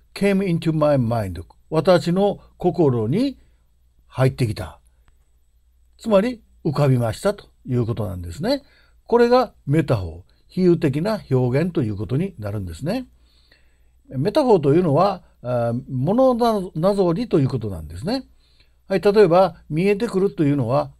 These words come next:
come into view。viewは景色とか、あ、見えるというような意味ですね。come to one's ears。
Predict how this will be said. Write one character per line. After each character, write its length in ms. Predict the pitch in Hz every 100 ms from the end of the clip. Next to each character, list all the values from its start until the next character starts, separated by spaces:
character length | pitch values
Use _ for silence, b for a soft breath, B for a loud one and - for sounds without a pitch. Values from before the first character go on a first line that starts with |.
| -
come 300 | - 202 208
into 380 | 226 185 - 170
view。 560 | 123 104 139 151 98 82 85 _ - 131
view 200 | 170 143
は 400 | 117 147 165 b b b
景 140 | - 165
色 200 | 131 120
と 140 | 95
か、 280 | 120 131 - b -
あ、 160 | 113
見 160 | 113 127
え 80 | 147
る 80 | 156
と 160 | - -
い 60 | 113
う 20 |
よ 120 | 113
う 40 | 120
な 160 | 117
意 80 | 131
味 120 | 117
で 120 | 98
す 120 | 85 147
ね。 200 | 233 254 b b b
come 440 | 185 190 190 170 - _ -
to 320 | 165 165 151
one's 320 | 135 180 180 - _ _ -
ears。 960 | 160 143 147 160 170 165 127 101 90